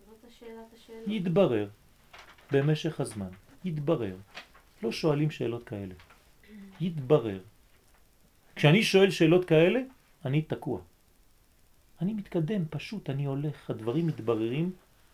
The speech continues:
Speaker 2: מה שאני יודע היום, לא ידעתי לפני עשר שנים.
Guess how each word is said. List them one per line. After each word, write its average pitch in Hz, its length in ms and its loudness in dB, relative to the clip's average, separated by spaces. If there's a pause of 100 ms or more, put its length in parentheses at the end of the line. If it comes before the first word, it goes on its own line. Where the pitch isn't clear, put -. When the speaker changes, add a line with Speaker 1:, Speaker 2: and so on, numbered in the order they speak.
(200)
Speaker 2:
מה 151 80 0
שאני 147 200 2
יודע 147 300 8
היום, 143 520 6 (480)
לא 139 120 4
ידעתי 135 380 2
לפני 117 280 -6
עשר 113 200 -4
שנים. 98 320 -8